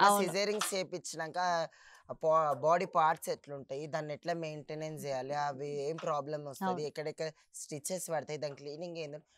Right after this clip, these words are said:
Speaker 2: మాకు మాత్రమే తెలుసు.
Speaker 1: మ్మ్.
Speaker 2: ఎందుకంటే మేము అమ్మవారి మురిగి మాత పూజ చేసుకుంటాం కాబట్టి నలభై ఐదు రోజుల వరకు కూడా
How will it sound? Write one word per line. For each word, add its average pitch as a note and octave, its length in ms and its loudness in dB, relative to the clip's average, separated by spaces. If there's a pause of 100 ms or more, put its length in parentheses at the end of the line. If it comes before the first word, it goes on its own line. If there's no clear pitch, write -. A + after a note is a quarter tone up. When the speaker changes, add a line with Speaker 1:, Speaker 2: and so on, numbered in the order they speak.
(140)
Speaker 2:
మాకు F#3+ 300 8
మాత్రమే A#3 440 4
తెలుసు. F#3 480 -2 (120)
Speaker 1:
మ్మ్. G3 200 4
Speaker 2:
ఎందుకంటే G#3 380 2
మేము G#3+ 200 0
అమ్మవారి G3 360 4
మురిగి F3 280 -2
మాత G#3 240 4
పూజ F3+ 260 -4
చేసుకుంటాం F3 520 -6
కాబట్టి F3 280 -2
నలభై D3 440 -4
ఐదు D#3 320 -2
రోజుల D3+ 320 -4
వరకు C#3+ 420 -6
కూడా C#3+ 220 -8